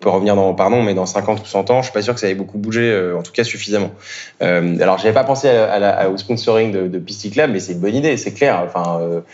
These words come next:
c'est sûr que nous, dès qu'on, dès qu'on pourra se le permettre d'un point de vue, euh, financier, entre guillemets, c'est le genre de choses qu'on aimerait, euh, beaucoup faire. Euh, c'est aussi pour ça que récemment, nous, on essaye, tu vois, de,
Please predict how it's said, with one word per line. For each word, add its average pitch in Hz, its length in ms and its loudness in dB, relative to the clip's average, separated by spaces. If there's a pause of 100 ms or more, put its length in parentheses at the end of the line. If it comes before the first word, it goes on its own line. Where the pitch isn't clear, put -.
(160)
c'est - 120 -6
sûr 131 260 0
que 117 60 2
nous, 120 180 4
dès 117 140 2
qu'on, 120 140 0
dès 113 180 0
qu'on 123 140 0
pourra 117 220 2
se 117 120 -4
le 104 60 0
permettre 107 240 2
d'un 101 100 2
point 98 160 -2
de 95 60 -4
vue, 95 120 -6
euh, 90 180 0
financier, 104 440 -2
entre 101 180 -2
guillemets, 120 220 0
c'est 139 80 -8
le 87 40 -8
genre 92 120 0
de 92 60 0
choses 92 200 -8
qu'on 95 140 -6
aimerait, 90 340 0
euh, 87 40 -2
beaucoup 92 300 -6
faire. 151 320 0 (520)
Euh, 92 760 2
c'est 107 260 0
aussi 104 360 0
pour 113 180 -8
ça 120 180 2
que 104 380 2 (720)
récemment, 117 540 4
nous, 101 140 2
on 104 160 2
essaye, 101 220 0
tu 98 80 -10
vois, 104 120 2
de, 92 180 -2